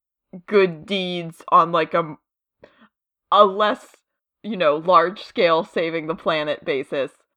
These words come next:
Um, and then eventually Clark, uh, decides for, I don't know what initiates this, uh, but Clark decides that it is officially time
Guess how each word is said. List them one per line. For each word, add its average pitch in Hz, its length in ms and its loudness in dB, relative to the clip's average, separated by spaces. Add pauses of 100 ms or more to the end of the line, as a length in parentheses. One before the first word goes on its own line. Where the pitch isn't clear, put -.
(220)
Um, 151 580 4 (540)
and 233 160 0
then 269 160 0
eventually 202 800 -2 (440)
Clark, 233 520 0
uh, 180 300 6
decides 190 800 2 (840)
for, 160 640 2 (800)
I 254 100 6
don't 208 120 -10
know 170 140 -4
what 165 300 -2
initiates 180 580 -10
this, 190 240 -4 (480)
uh, 180 300 4
but 185 200 -10
Clark 220 260 2
decides 185 440 -2
that 170 140 -6
it 160 80 -6
is 156 160 -10
officially 190 500 -6
time 170 560 -4